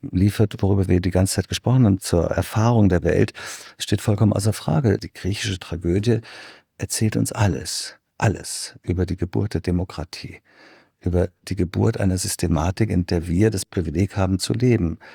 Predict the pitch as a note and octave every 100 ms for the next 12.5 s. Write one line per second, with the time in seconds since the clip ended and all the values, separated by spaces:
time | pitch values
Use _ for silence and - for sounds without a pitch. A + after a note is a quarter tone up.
0 | - - _ _ - G2 F#2 - - _
1 | _ _ _ _ _ _ _ _ - F#2+
2 | E2+ A2 D3+ - - - - G2 F2+ F#2
3 | - - B2 C#3+ B2 F#2+ F#2 - G2 F#2+
4 | F#2+ - G#2 F#2+ F#2 A#2 A2+ - - F#2+
5 | F2+ F2+ F2+ F#2 - - A2+ - G#2 F#2
6 | F#2+ A2+ - - - _ _ G2 A2+ B2+
7 | - E2+ - - - - - - - -
8 | - F#2 - C3+ A#2+ G2+ G2+ - - A#2
9 | C#3 A#2+ - - - - - A2+ B2+ B2
10 | G#2 - G#2 - - - - A2 D#3 -
11 | - F#2+ - G2 F#2+ - A2+ B2 F#2+ E2
12 | - F#2+ - -